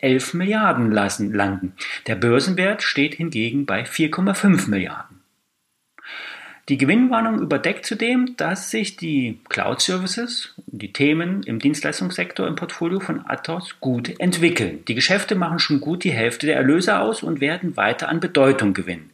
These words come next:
Diese Sparten des I-T-Geschäfts werden isoliert betrachtet an der Börse bei speziellen Wettbewerbern mit sehr hohen Bewertungsmultiplikatoren versehen.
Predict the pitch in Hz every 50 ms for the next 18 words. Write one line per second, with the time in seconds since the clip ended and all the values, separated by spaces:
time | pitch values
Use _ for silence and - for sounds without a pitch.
0 | _ - - - - - - - - - - - _ - 135 180 196 - - -
1 | - - 170 151 165 196 - 214 202 196 180 156 139 - - 208 - 220 208 -
2 | 233 - - - - - 135 135 147 147 143 139 123 131 120 131 180 220 - 233
3 | - - 214 208 208 226 196 - - 127 120 110 98 120 131 175 202 208 - -
4 | 123 120 - - - 120 - - 117 104 95 90 101 123 - - 202 180 190 185
5 | 190 190 202 202 208 190 185 165 156 147 - - 131 131 127 123 131 139 135 127
6 | 131 131 131 143 151 160 160 175 156 143 165 208 220 214 190 - - - 127 120
7 | 127 120 - 120 - - 107 - - 120 110 104 110 - 277 - - 170 147 143
8 | 170 170 147 107 90 82 - -